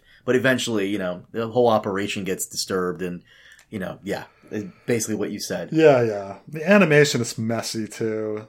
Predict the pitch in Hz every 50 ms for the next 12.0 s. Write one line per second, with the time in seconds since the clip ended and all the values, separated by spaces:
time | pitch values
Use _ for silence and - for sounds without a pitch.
0 | _ - 117 127 131 135 127 - 123 113 113 107 107 107 107 107 107 104 - 131
1 | 131 113 95 110 107 - - 107 101 - - - - - - - - - - -
2 | - - - 127 127 127 123 120 117 117 113 110 - - - - - - - -
3 | _ - - 151 151 151 151 147 147 - - 170 208 208 - 220 - - - 220
4 | 202 185 175 170 165 156 165 165 - 185 - 208 190 160 147 - - - - -
5 | 175 160 156 147 139 135 127 123 117 113 180 170 101 101 98 - - 113 101 92
6 | 92 87 85 82 82 - - 160 185 185 220 196 175 196 180 165 175 180 180 170
7 | 156 151 - - 160 156 151 147 143 139 135 127 120 127 139 143 143 143 143 135
8 | - 127 120 113 107 113 117 123 127 131 127 113 101 - - - - _ _ _
9 | _ - 127 117 113 110 110 107 104 101 - 110 104 98 - - - 117 107 104
10 | 104 101 98 98 98 101 - - _ _ _ _ _ _ _ _ _ _ _ _
11 | - 123 107 110 113 107 - - - - - 135 127 120 113 107 104 98 101